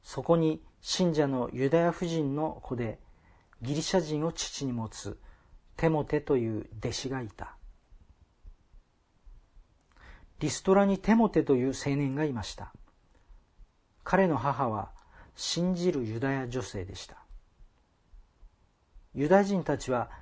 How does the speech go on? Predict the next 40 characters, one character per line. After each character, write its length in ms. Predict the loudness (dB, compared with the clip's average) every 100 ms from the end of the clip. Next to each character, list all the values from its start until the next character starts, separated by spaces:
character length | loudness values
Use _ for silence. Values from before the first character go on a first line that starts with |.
| -8
男 260 | 2 4 6
女 160 | 8 6
を 40 |
問 160 | 6 0
わ 100 | 0
ず、 220 | -4 -6
生 60 | -2
ま 120 | 2
れ 100 | 2
た 120 | 2
時 300 | 0 -2 -4
か 100 | -2
ら 180 | -2 -2 -12 -20 -14
ユ 120 | -4
ダ 140 | 0 0
ヤ 60 |
教 180 | 2 0
徒 140 | 0
と 100 | -6
し 140 | -8 -6
て 100 | -6
生 100 | -4
ま 100 | -4
れ 40 |
ま 120 | -4 -8
し 100 | -10
た。 180 | -16 -18 _ _ _ -20 -20 _ -20 -20 _ _ _ -20
本 260 | -6 0 2
文 140 | 2
が 120 | -2 -2
テ 160 | 0
モ 140 | 2 0
テ 160 | -2
の 200 | -2 -4
母 340 | -2 -4 -2 0
親 200 | 0 -2
を 60 |
指 160 | -2 -4
し 120 | -4
て、 180 | -10 -12